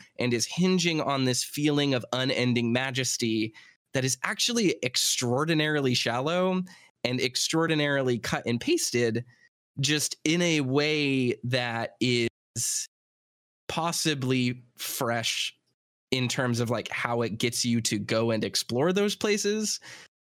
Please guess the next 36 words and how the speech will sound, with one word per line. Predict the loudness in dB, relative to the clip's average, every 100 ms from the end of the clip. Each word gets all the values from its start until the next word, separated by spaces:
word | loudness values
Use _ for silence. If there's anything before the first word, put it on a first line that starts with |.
| -2
but | 0
never | 2 2 2 0 0
really | 2 2 4 2 0
ever | -2 -2 -2
felt | -2 -2 -2
rewarding | -2 -2 0 0 2 0 -2 -2
to | -2 -2
me, | -2 -2 -4 -6 _ -20 _ _ 0
with | 2 2
few | 0 0
exceptions. | 0 -2 -2 -4 -4 -6 -8 _ -20 _
Now, | -2 0
one | 0 0
of | 2
the | 2
exceptions, | 2 0 0 0 -2
of | -2
course, | -2 0 0 -2 -2
are | -4
things | -2 0 0
like | 0 0
that | -2 -2 0
big | -2 0
labyrinth | -2 -2 -4 -4 -4
that | -4 -2
was | -2
really | -2 -2 -4
cool, | -2 -2 -2 -6 -10 -18 -6
or, | 0 0 2 -2 -2
uh, | -4 -2
trying | -4 -2 -2 -2
to | -2
puzzle | -2 -4 -2
solve | 0 -2 -2
how | -2
you, | 0 0